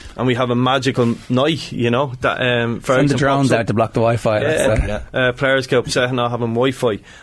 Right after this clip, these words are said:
Speaker 1: Um, so something along them lines is what you hope for. I think we'll need a big result in this. This result, uh, in this campaign. So,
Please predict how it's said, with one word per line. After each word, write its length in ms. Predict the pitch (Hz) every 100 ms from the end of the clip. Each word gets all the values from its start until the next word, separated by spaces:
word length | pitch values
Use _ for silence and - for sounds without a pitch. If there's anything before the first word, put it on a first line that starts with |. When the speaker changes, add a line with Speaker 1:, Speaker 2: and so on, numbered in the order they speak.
| -
Speaker 1:
Um, 300 | 120 120 120
so 120 | -
something 380 | 147 196 208 196
along 200 | 160 147
them 180 | 139 131
lines 580 | 135 143 127 107 - - _ -
is 160 | 127 127
what 240 | 123 -
you 120 | 123
hope 160 | 123 127
for. 120 | 135
I 20 |
think 200 | 127 185
we'll 100 | 190
need 260 | 165 156 139
a 40 |
big 220 | 120 139 123
result 400 | 110 131 139 123
in 60 |
this. 200 | 113 - - - - - - - - - - - - - - _
This 200 | 139 131
result, 540 | 123 117 170 170 - - 147
uh, 40 | 127 123 117
in 120 | 131
this 140 | 135 131
campaign. 640 | 147 127 139 147 151 120
So, 460 | - 139 131 120